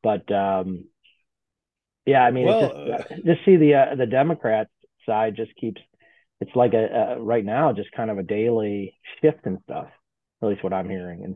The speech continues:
Speaker 1: seeing. But, but on the other side, the Republicans, I don't think, I think they're anticipating so much this red wave that, but I don't, I don't see anything being done to
Speaker 2: Yeah.
Speaker 1: So who knows?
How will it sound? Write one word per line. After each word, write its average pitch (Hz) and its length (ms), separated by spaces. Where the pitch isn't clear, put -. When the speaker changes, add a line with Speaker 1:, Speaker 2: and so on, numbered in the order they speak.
Speaker 1:
seeing. 87 300
But, 90 240
but 269 120
on 311 100
the 311 100
other 311 140
side, 294 140
the 285 40
Republicans, 254 500
I 247 80
don't 247 180
think, 226 200
I 196 120
think 214 220
they're 202 100
anticipating 170 800
so 143 120
much 135 200
this 110 260
red 110 260
wave 120 380
that, 110 160
but 131 100
I 240 60
don't, 247 200
I 135 100
don't 185 260
see 147 60
anything 131 420
being 107 240
done 139 360
to 101 180
Speaker 2:
Yeah. 98 340
Speaker 1:
So 123 100
who 165 140
knows? 85 280